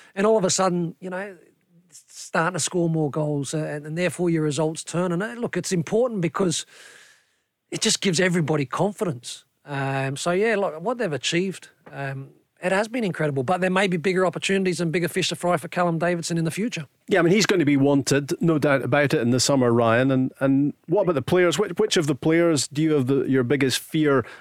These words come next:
Speaker 2: um, about being spirited away elsewhere? Who do you, who do you think is gonna be the most demand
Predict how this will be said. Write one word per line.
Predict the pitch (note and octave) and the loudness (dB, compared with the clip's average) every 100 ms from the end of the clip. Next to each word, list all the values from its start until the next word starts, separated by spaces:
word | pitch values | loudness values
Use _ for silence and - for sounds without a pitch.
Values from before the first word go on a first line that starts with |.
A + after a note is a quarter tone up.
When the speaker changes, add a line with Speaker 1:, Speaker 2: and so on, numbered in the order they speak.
| - | -10
Speaker 2:
um, | A#2+ B2+ B2+ B2 B2+ - | 0 2 4 2 0 -2
about | B2+ C#3 G#2+ | 0 0 0
being | C#3 C3+ B2+ A2+ | 0 2 2 0
spirited | - - C3+ B2+ C3+ | -2 0 0 2 2
away | B2+ C3 B2 B2 - - _ | 2 4 4 2 -2 -20 _
elsewhere? | C3+ C3 - B2+ | 0 2 2 4
Who | C#3+ | 2
do | D3 | 2
you, | D3+ | 2
who | D#3+ | 2
do | |
you | D3+ | 2
think | D3+ C#3 | 2 2
is | |
gonna | - B2 | 0 0
be | B2+ | 2
the | |
most | A#2 C3 - | 2 2 2
demand | B2 A#2 B2+ B2 B2 - | 0 2 4 4 2 -2